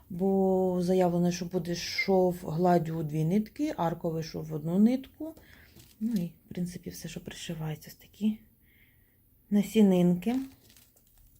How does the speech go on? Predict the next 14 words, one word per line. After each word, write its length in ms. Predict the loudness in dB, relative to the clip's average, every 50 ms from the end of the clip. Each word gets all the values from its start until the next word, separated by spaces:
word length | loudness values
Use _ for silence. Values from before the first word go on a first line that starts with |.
| _ _ _ _ -20 -20 -20 -20 -20 _ _ _ _ -14
Е, 260 | -12 -12 -10 -10 -10 -8
ще 300 | -10 -10 -12 -12 -14 -14
бісер, 760 | -12 -12 -14 -14 -14 -14 -8 -4 -4 -2 -2 -4 -6 -10 -14 -20 -20 -20 -18 -16
оранжевий, 1200 | -14 -12 -10 -10 -8 -8 -8 -10 -8 -4 -4 -4 -2 -2 -2 -2 -2 -2 -2 -4 -6 -8 -10 -20 _ _ _ _ _ _ _ _ _ _ _ _ _ _ _ -20 _ _ _ _ _ _ _ _ _ _ _ _ _ _ _ _ -20 _ _ _ _ _ _ _ _ -20 -20 _ _ _ _ -20 -20 _ -20 _ _ _ _ _ -20 _ _ _ _ _ _ _ _
стразовий 760 | -20 -18 _ -6 -4 -2 -2 -2 -4 -4 -4 -4 -2 -2 -4
такий 360 | -4 -4 -6 -8 -8 -6 -4 -2
ланцюжок 720 | 0 0 0 0 -2 -4 -8 -8 -8 -6 -8 -8 -10 -12
чорненький, 720 | -14 -10 -10 -8 -8 -6 -4 -4 -2 -2 -4 -6 -8 -10 -10
це 180 | -10 -12 -12 -10
буде 280 | -8 -6 -6 -4 -2
у 40 | 0
нас 320 | 0 0 0 -2 -4 -6 -6
серединка. 880 | -4 -2 0 -2 -2 2 2 4 6 6 4 4 2 0 -2 0 0 -2 -4 -12 -20 -20 -20 -20 -20 -20 -20 -18
Ще 720 | -16 -14 -12 -8 -6 -4 -2 0 0 -2 -2 -4 -6